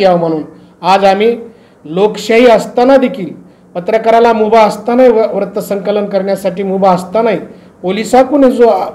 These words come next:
अशा पद्धतीने आवाज दाबण्याचा प्रकार होतोय, हे निदर्शनास यावं. महाराष्ट्राचे मुख्यमंत्री असतील, जे काही लोकप्रतिनिधी आहेत, जे मंत्री आहेत, त्यांच्या लक्षात यावं म्हणून आणि पत्रकाराचा आवाज कुठंतरी, अ, म-,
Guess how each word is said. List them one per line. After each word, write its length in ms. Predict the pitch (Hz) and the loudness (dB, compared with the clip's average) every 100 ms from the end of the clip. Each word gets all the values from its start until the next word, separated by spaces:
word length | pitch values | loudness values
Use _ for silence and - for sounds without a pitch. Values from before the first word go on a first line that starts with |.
| - | -12
अशा 180 | 175 202 | -8 -6
पद्धतीने 440 | 208 202 208 202 | -4 -6 -6 -2
आवाज 280 | 180 233 233 | 2 2 4
दाबण्याचा 420 | 214 196 190 190 | 2 0 -4 -6
प्रकार 360 | 175 175 170 160 | -8 -8 -8 -8
होतोय, 240 | 156 156 - - _ _ - | -10 -12 -14 -20 _ _ -4
हे 80 | 214 | -2
निदर्शनास 680 | 190 220 254 262 262 - | 2 2 2 2 2 2
यावं. 240 | 165 147 143 - _ _ | -4 -4 -10 -18 _ _
महाराष्ट्राचे 500 | 160 190 202 220 - | -6 -2 -2 -4 -6
मुख्यमंत्री 580 | 220 - 262 262 196 175 | -6 -2 2 2 0 -2
असतील, 480 | 160 - - 151 147 - - - 170 156 | -4 -6 -12 -12 -12 -18 -20 -20 -14 -6
जे 80 | |
काही 220 | 233 240 240 | 2 4 4
लोकप्रतिनिधी 680 | 277 269 233 220 202 170 | 2 0 -4 -4 -6 -4
आहेत, 220 | 160 147 151 - | -4 -6 -8 -10
जे 60 | 196 | -6
मंत्री 420 | 208 220 254 240 | -4 -4 2 4
आहेत, 160 | 180 | 4
त्यांच्या 320 | 175 180 202 196 | 2 -2 -2 -2
लक्षात 460 | 202 - 254 - | -2 0 0 2
यावं 280 | 190 233 254 | 2 4 4
म्हणून 280 | 208 180 156 - - _ - | 2 -2 -4 -10 -20 _ -14
आणि 180 | 180 220 | -8 -6
पत्रकाराचा 720 | 196 180 214 226 240 240 254 | -4 -2 0 2 2 4 2
आवाज 500 | 180 185 226 247 240 - - _ _ | 2 2 4 2 0 -12 -20 _ _
कुठंतरी, 480 | 202 233 240 262 269 - - - - | -8 -4 2 2 2 0 -8 -16 -8
अ, 240 | 196 220 196 - 196 | -2 0 -2 -6 -8
म-, 240 | 196 | -4